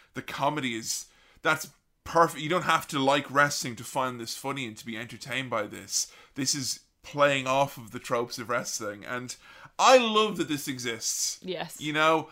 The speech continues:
Speaker 1: and I love that it exists and it's out free on the internet. And, like, we showed, one of the reasons why I think we thought doing this episode was a good idea as a bonus is that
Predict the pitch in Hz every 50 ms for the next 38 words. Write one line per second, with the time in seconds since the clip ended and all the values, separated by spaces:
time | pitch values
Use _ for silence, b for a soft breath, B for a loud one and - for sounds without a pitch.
0 | B B - 151 160 165 170 170 185 190 165 151 180 175 170 156 139 156 151 135
1 | 143 165 156 - - - 151 156 151 147 - - 147 156 147 131 - - - 160
2 | 160 151 147 139 123 120 131 131 135 139 139 131 - 139 123 117 110 120 - -
3 | - - 131 131 127 123 - - B B B B B B B - - 151 156 147
4 | - - - 151 147 156 196 220 220 175 - - - - 185 175 165 160 156 147
5 | 131 - - - _ - 151 175 180 180 170 170 185 175 147 160 156 139 135 143
6 | 147 147 139 135 131 127 123 131 139 - 127 131 127 - - 131 123 120 107 -
7 | - 139 139 135 131 127 - 135 131 131 - 139 123 120 113 110 113 123 127 120
8 | 113 117 117 123 139 135 123 117 120 117 104 - 123 131 135 131 117 120 - 117
9 | 113 110 120 117 95